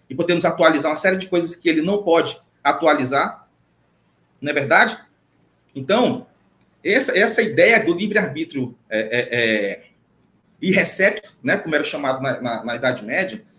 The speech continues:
ele é um, é uma ideia inexistente. Agora, respondendo à pergunta do, do, do pastor Martinez, se o livre-arbítrio transforma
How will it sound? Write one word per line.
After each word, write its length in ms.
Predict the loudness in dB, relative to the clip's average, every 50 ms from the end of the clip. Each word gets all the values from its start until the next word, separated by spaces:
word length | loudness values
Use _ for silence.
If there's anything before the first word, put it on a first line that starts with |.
| _ _ _
ele 280 | -2 0 2 2 2 2
é 120 | 2 2
um, 160 | 2 0 -2 -2
é 80 | -2
uma 160 | 0 0 -2 -2
ideia 480 | -2 0 0 2 2 2 0 -2 -4 -6
inexistente. 840 | -6 -4 -2 -2 -2 -2 -4 -6 -10 -12 -14 -18 -20 -20 -20 -20 _ _ _ _ _ _ _ _ -20 _ _ _ _ _ _ _ _ _ _ -2
Agora, 300 | 0 2 4 6 6 6
respondendo 760 | 4 2 2 0 0 -2 -2 0 0 2 2 0 0 -2 -6 -12 -16 -20 -20 -20 -12 -8
à 100 | -8 -4
pergunta 600 | -2 -2 -2 -2 -2 -6 -6 -6 -6 -8 -10 -18 -20 _ _ _ _ _ _ _ _ _ _ _ _ _ _ _ _
do, 240 | -12 -8 -6 -6
do, 200 | -4 -2 -2 -2
do 100 | -4 -6
pastor 300 | -6 -6 -6 -6 -6 -6
Martinez, 720 | -6 -6 -8 -12 -12 -6 -4 -4 -4 -4 -6 -10 -14 _ _ _ _ _ _ _ _ _ _ _ _ _ _ _
se 300 | -16 -12 -10 -8 -4 -4
o 80 | -2 -2
livre-arbítrio 600 | -2 -2 -2 0 0 0 0 -2 -6 -8 -10 -10
transforma 580 | -10 -10 -8 -6 -2 0 0 0 0 -2 -8